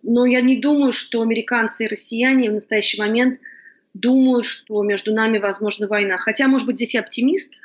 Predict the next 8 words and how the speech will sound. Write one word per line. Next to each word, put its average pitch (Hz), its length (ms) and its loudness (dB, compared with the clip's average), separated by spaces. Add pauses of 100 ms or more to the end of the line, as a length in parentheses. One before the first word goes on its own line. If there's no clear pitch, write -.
(320)
<laughs> - 800 -4
но 247 100 0
я 247 160 2
думаю, 269 260 2
что, 226 520 -4 (100)
скорее 240 360 -4
всего, 226 260 -4
нет. 196 300 -4